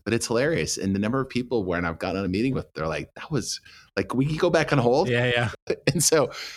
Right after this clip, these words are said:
Speaker 2: They weren't
Speaker 1: it's little
Speaker 2: expecting
Speaker 1: things
Speaker 2: it.
Speaker 1: like that. It's the U I, the fact that you don't have to download anything. It's all the things that make this experience like, "Oh, this is really cool." That's like the opening door, right? That's like when somebody knocks on the door and says, "Hey, I'm interested in this job."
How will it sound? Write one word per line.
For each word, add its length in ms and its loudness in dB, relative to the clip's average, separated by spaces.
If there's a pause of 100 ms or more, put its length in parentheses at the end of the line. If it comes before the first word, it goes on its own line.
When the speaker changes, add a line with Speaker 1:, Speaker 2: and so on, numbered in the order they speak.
(140)
Speaker 2:
They 100 -6
weren't 120 2
Speaker 1:
it's 200 2
little 180 4
Speaker 2:
expecting 180 0
Speaker 1:
things 100 2
Speaker 2:
it. 60 0
Speaker 1:
like 220 0
that. 580 0
It's 320 -4
the 120 -4
U 280 0
I, 320 4
the 80 -4
fact 240 -4
that 160 -6
you 80 -4
don't 160 0
have 140 -6
to 60 -6
download 440 -4
anything. 580 -10
It's 140 -4
all 180 4
the 100 -2
things 300 2
that 160 0
make 240 -4
this 200 -2
experience 600 -6
like, 180 -8 (100)
"Oh, 180 -4 (260)
this 120 -10
is 160 -8
really 180 -4
cool." 340 -2
That's 240 2
like 220 2
the 80 2
opening 400 2
door, 320 0
right? 240 0
That's 220 -2
like 180 -2
when 100 -2
somebody 280 -2
knocks 260 -4
on 60 -2
the 60 0
door 120 -2
and 100 -2
says, 160 -6
"Hey, 160 0
I'm 120 2
interested 300 -6
in 40 -2
this 120 -2
job." 360 -2